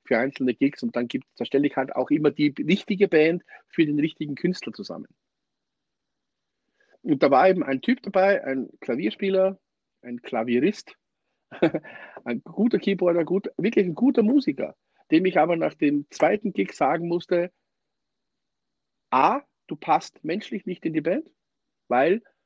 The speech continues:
musikalische Ideen haben, alles gut, aber mi-, man widerspricht dem Chef nicht, in dem Fall war es ich, weil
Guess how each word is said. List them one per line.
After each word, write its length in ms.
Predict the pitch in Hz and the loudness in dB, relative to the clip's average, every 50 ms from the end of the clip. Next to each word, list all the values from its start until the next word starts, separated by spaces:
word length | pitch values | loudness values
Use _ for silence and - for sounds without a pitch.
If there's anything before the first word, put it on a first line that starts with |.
| _ _ _ _ _ _ _ _ _ _ _ _ _ _ _ _ - | _ _ _ _ _ _ _ _ _ _ _ _ _ _ _ _ -4
musikalische 640 | 156 156 - 170 - 170 160 - 190 175 - 175 | -4 -4 -4 -2 0 2 2 4 2 2 2 2
Ideen 280 | 170 151 180 196 196 190 | 0 2 0 -2 -2 -2
haben, 140 | 170 170 - | -4 -4 -4
alles 260 | - 156 156 151 - | -4 -2 -4 -4 -4
gut, 240 | - 190 214 233 - | -4 -4 -4 -4 -4
aber 200 | 127 139 143 139 | -4 -2 -2 0
mi-, 260 | 147 147 147 147 - _ | 0 0 -2 -4 -6 _
man 220 | - 139 143 143 135 | -4 -4 -2 -2 -2
widerspricht 560 | 165 160 156 - - - 151 190 - - _ _ - | -2 -2 -2 -4 -4 -4 -4 -4 -4 -6 _ _ -4
dem 100 | 127 123 | -4 -4
Chef 320 | - - 143 165 - - | -2 -2 -2 -2 -2 -2
nicht, 200 | 202 233 233 - | -4 -4 -2 -4
in 80 | 151 131 | -4 -2
dem 180 | 143 143 147 | -2 -2 -2
Fall 140 | - 143 131 | -2 -4 -4
war 100 | 117 107 | -4 -4
es 100 | - - | -6 -4
ich, 260 | - 202 240 - _ _ _ _ _ _ _ _ _ _ _ _ _ _ - | -2 -4 -4 -4 _ _ _ _ _ _ _ _ _ _ _ _ _ _ 2
weil 240 | 123 131 143 - | 2 4 4 2